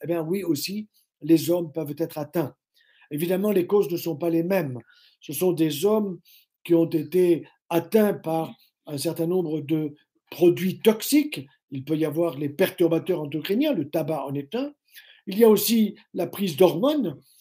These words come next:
qui sont des hormones anti, des hormones non pas anti-estrogéniques, mais qui sont des hormones estrogéniques, c'est-à-dire des hommes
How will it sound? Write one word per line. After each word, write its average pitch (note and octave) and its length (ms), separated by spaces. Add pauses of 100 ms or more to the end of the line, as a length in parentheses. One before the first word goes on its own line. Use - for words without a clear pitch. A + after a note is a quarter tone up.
(200)
qui D#3 80
sont F#3 240
des D#3 240
hormones E3 500 (440)
anti, F3 640
des D#3+ 200
hormones E3 300
non D#3+ 160
pas F3 260
anti-estrogéniques, E3 840
mais D#3 60
qui - 80
sont C#3+ 100
des D3 80
hormones D#3 220
estrogéniques, E3+ 840 (240)
c'est-à-dire D#3+ 400
des D#3 240
hommes B3 260